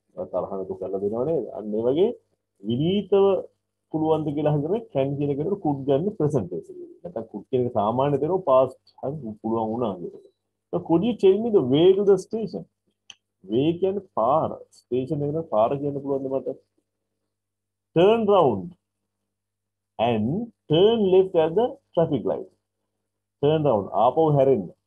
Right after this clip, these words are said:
හැරිලා ට්‍රැෆික් ලයිට්ස් එක ළඟදී, අ, වමට හැරෙන්න.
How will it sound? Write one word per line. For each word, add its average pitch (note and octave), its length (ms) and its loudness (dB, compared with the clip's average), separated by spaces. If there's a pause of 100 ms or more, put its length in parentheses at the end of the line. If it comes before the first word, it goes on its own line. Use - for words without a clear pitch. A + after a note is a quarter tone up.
(160)
හැරිලා B2 520 2 (480)
ට්‍රැෆික් D#3 400 -2
ලයිට්ස් D3+ 320 0
එක C3 100 2
ළඟදී, A#2 440 0 (680)
අ, A#2 80 -10 (220)
වමට B2 320 -2
හැරෙන්න. - 280 -10